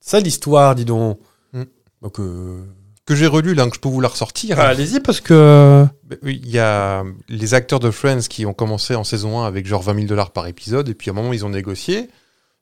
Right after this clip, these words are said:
Speaker 2: ils arrivaient enfin à un million de dollars par épisode.
Speaker 1: C'est ça.
Speaker 2: Les doubleurs français, bon, évidemment, ils n'ont pas gagné autant, ce qui est
Speaker 1: Non.
Speaker 2: mais ils étaient du début à la fin,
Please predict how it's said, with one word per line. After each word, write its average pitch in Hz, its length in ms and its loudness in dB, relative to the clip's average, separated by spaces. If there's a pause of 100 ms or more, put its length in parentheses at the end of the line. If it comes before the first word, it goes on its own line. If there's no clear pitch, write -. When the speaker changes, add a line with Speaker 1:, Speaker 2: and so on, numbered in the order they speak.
Speaker 2:
ils 98 160 -12
arrivaient 101 260 -4
enfin 139 420 -4
à 101 200 0
un 107 40 0
million 120 240 -2
de 123 60 -4
dollars 123 220 0
par 107 140 -6
épisode. 98 400 -6 (200)
Speaker 1:
C'est - 120 -20
ça. 92 120 -20 (100)
Speaker 2:
Les 147 220 0
doubleurs 135 380 0
français, 185 680 -4
bon, 82 200 -14
évidemment, 87 440 -8
ils 104 40 -4
n'ont 90 60 -8
pas - 120 -6
gagné 92 180 -4
autant, 147 280 0
ce - 100 -14
qui - 80 -10
est 80 320 -14
Speaker 1:
Non. 85 240 -12 (460)
Speaker 2:
mais 147 360 -2
ils 120 320 -8
étaient 139 320 -4
du 113 140 -10
début 127 320 -2
à - 20 2
la 117 120 2
fin, 190 320 -2